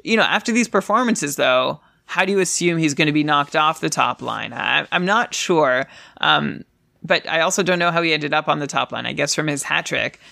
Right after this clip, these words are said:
that he had, and they're like, "Okay, we have a new, uh, a new first line player." And of course, the organization, you know, wants to show off their newly acquired piece. Nick Paul, traded for Matthew Joseph, was a fan favorite. So let's make a quick fan favorite out of this guy too. There's motive.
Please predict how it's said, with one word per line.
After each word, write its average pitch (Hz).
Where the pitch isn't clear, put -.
that 143
he 143
had, 131
and 131
they're 135
like, 143
"Okay, 180
we 185
have 151
a 156
new, 175
uh, 175
a 165
new 180
first 190
line 185
player." 165
And 165
of 151
course, 196
the 180
organization, 156
you 175
know, 156
wants 143
to 160
show 156
off 147
their 151
newly 151
acquired 147
piece. 247
Nick 151
Paul, 220
traded 170
for 170
Matthew 156
Joseph, 151
was 151
a 147
fan 156
favorite. 139
So 139
let's 160
make 151
a 147
quick -
fan 156
favorite 147
out 139
of 135
this 139
guy 127
too. 214
There's 151
motive. 151